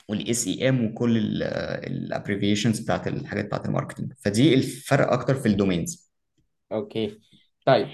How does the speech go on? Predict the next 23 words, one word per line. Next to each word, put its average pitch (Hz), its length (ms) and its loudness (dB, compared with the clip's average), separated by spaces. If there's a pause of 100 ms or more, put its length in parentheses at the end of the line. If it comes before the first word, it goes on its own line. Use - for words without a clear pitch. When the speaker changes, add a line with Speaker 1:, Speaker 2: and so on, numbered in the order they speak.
Speaker 2:
خليني 160 680 2
اراب 143 260 4
اب 143 160 2 (140)
اللي 120 160 -2
انت 135 140 0
قلته 120 280 0
كده. 104 160 -6
انت 117 400 0
اول 151 220 6
حاجه 139 220 2
انت 156 140 -2
بتقول 131 300 0
ان 131 220 2
ال، 107 340 -4
البرودكت 143 500 2
اناليست 139 320 -2
ده 151 100 4
بيشتغل 131 760 0
على 117 480 2
الاب 120 400 -2
او 107 120 0
البرودكشن 110 580 -6
بتاعنا 156 380 -2